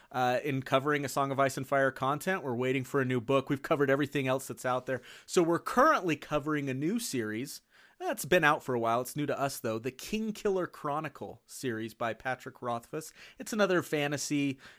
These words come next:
adjacent type series. Uh, we're currently in book one that's called The Name of the Wind. We cover about five to seven chapters per episode in a spoiler-free format. So if you've never read the books before but would like to get into it, it, our podcast is a safe place for you,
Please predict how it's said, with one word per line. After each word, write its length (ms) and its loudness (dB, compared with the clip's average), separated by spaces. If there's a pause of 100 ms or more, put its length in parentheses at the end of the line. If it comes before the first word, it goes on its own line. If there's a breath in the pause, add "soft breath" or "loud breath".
adjacent 640 -4
type 260 -4
series. 520 -6
Uh, 140 -6
we're 140 -6
currently 500 -2
in 120 -4
book 300 -4
one 360 -4
that's 180 -10
called 240 -6
The 60 -8
Name 260 -6
of 60 -8
the 80 -4
Wind. 340 -6 (320 soft breath)
We 80 0
cover 460 4
about 340 2
five 320 4
to 100 0
seven 540 -2
chapters 480 -2
per 220 -8
episode 640 -2 (320 soft breath)
in 140 -2
a 40 -2
spoiler-free 800 -2
format. 520 0
So 120 -6
if 100 -8
you've 100 -8
never 220 -2
read 180 2
the 80 -4
books 220 -4
before 380 -6
but 100 -4
would 120 -2
like 180 -2
to 80 -16
get 120 -2
into 260 -2
it, 120 -2 (340 soft breath)
it, 200 -2
our 240 4
podcast 720 0
is 100 -4
a 60 -6
safe 320 -4
place 240 -4
for 240 -6
you, 120 -6